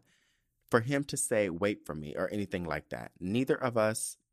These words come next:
explicitly said it because it feels like we came to a nonverbal silent agreement that if either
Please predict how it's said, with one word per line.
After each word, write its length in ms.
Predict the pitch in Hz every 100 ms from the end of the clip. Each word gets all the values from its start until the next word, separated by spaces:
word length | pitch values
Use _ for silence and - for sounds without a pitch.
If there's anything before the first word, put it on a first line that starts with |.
| _ _ _ _ _
explicitly 800 | 104 - - 123 - - 104 107
said 520 | - - 90 87 98 - _ _ _
it 220 | 90 90 78
because 600 | 90 92 87 85 - - -
it 120 | 90
feels 360 | - 104 98
like 180 | 92 85
we 120 | 95
came 380 | 92 - 90 90
to 160 | 92 -
a 40 |
nonverbal 640 | 90 87 98 113 101 95 98
silent 520 | - - 110 120 -
agreement 460 | 95 92 90 87 -
that 160 | 76
if 140 | 82 - - _
either 580 | 110 127 147 143 147